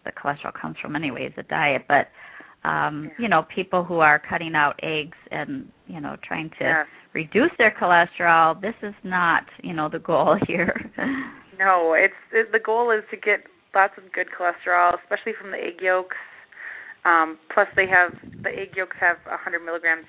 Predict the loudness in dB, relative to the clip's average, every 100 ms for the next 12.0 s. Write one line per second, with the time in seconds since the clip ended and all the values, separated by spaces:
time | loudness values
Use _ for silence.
0 | -16 -12 -12 -12 -10 -8 -6 -2 -4 -4
1 | -8 -10 -10 -14 -16 -18 -10 -4 -2 -2
2 | -4 -6 -4 -2 -4 -6 -16 -20 _ _
3 | -6 0 0 0 -2 -2 -2 0 0 0
4 | -2 -2 -2 -2 -2 -4 -4 -4 -8 -20
5 | -20 -20 -20 -20 -20 _ -12 -6 -4 -4
6 | -6 -8 -10 -12 -8 -4 0 2 2 0
7 | -4 -10 -10 -10 -12 -16 -14 -12 -12 -12
8 | -14 -14 -18 -18 -18 -18 -18 -18 -8 -8
9 | -8 -14 -18 -20 -16 -10 -8 -8 -8 -6
10 | -8 -12 -16 -8 -4 -2 -2 -4 -4 -8
11 | -10 _ -14 0 2 2 -2 -4 -4